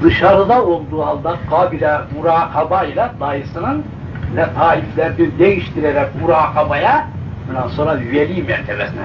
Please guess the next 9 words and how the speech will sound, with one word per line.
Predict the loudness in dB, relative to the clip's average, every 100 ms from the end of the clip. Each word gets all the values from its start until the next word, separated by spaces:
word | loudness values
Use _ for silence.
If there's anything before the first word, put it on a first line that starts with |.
| -8
çıkardı. | -2 2 2 2 0 0 -4 -10 -10 -8 -8 -6 -4 2 4
"Ben | 4
şahidiyim," | 2 4 6 4 2 -4 -2 -2 -4
dedi | -6 -4
efendim. | -4 -4 -4 -6 -6 -6 -4 -2 -2 -2 -2 -4 -4 -4 -4 -4 -4 -4 -2 -2 0 2 6
Cesetteki | 6 8 6 6 4 4 6 6
olan | 6 6 4 2 -4
bir | -4 -4
mürşid | -2 0 -2 0 0